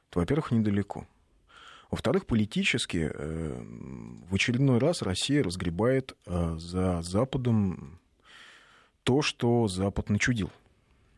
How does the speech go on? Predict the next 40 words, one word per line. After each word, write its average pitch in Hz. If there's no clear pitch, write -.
А 87
ведь 92
не 113
первый 139
раз 104
в 92
истории 92
человечества, 120
э, 53
да 104
не 135
первый 90
раз 87
за 82
последние 92
сто -
лет, 160
а, 73
Запад 117
вырастил 104
чудовища 101
для 117
того, 90
чтобы -
с -
кем-то 104
бороться. -
Вот -
сейчас, 226
и, 85
значит, -
Запад 139
на 87
деньги 90
Саудовской 82
Аравии 160
с -
помощью 78
своих -
советников, -